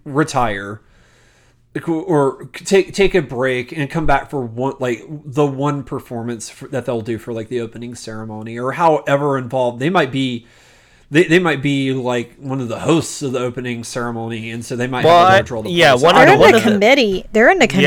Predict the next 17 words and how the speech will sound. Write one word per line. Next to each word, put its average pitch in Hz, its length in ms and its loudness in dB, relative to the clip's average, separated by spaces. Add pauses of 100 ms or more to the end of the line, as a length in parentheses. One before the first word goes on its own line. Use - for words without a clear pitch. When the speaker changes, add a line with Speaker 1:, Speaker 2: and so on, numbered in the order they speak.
Speaker 3:
committee, 214 80 6
Speaker 2:
they're 135 80 4
in 123 60 4
Speaker 3:
aren't - 60 0 (100)
Speaker 2:
the 196 40 4
Speaker 3:
they? 240 300 4
Speaker 2:
commi-, 131 160 -10 (220)
they 139 160 -4
are 165 120 0
in 139 100 -6
the 113 120 -8
committee. 104 400 -10
Sh-, - 160 -12 (240)
Sakurai 147 460 -2
Sho 131 260 -2
is, 107 320 -6
um, 98 320 -10